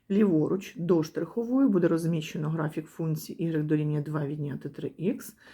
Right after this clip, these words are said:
Праворуч графік функції y дорівнює два ікс відняти три. Тому складемо таблицю для, е,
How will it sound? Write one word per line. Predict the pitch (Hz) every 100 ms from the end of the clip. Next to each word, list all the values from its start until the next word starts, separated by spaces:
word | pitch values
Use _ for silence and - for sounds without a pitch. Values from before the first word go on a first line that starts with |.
| - -
Праворуч | - 226 254 185 147 170 269 -
графік | 175 147 - 147
функції | - 247 320 - 254 185
y | 175 151
дорівнює | 151 165 277 208
два | 156 151
ікс | - 302 -
відняти | 139 143 196 -
три. | - - - _ _ - - - _
Тому | 381 339 247
складемо | - 269 254 202 160 143 - _ _ _ _ _ _ _ _ _ _ _ _ _ _ _ _ _
таблицю | - 170 160 151 147 - 302 330 311
для, | 190 190 160 131 - _ _ _
е, | 170